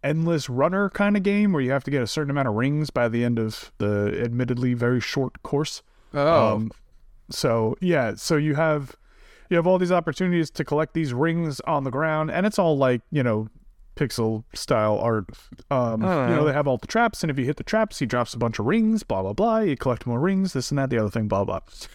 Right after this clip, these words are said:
Speaker 1: Um, <laughs> it was a surprisingly fun game for it being an April Fool's prank. Um, and towards the end, this endless runner fucking mechanic got really difficult. <laughs> I will say that.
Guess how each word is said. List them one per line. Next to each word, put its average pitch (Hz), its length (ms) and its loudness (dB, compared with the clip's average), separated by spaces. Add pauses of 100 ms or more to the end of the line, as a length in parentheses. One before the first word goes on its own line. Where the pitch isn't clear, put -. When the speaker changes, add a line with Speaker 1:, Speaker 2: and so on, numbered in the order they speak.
(260)
Speaker 1:
Um, 139 440 -2 (140)
<laughs> - 160 -20
it 160 580 -4
was 175 200 0 (300)
a 151 60 -2
surprisingly 165 680 0
fun 151 280 0
game 143 300 0
for 139 180 0
it 123 120 -2
being 131 440 0
an 123 120 -2
April 123 240 0
Fool's 160 280 0
prank. 120 440 -4 (460)
Um, 123 540 0
and 151 220 -2
towards 208 320 -2
the 147 140 -2
end, 156 380 0
this 135 200 -4 (100)
endless 160 300 0
runner 117 600 -2
fucking 113 640 -2 (220)
mechanic 120 600 -2
got 104 260 0
really 196 540 2
difficult. 220 680 -4
<laughs> - 40 -18
I 139 200 -4
will 139 180 0
say 147 240 -2
that. 113 200 -4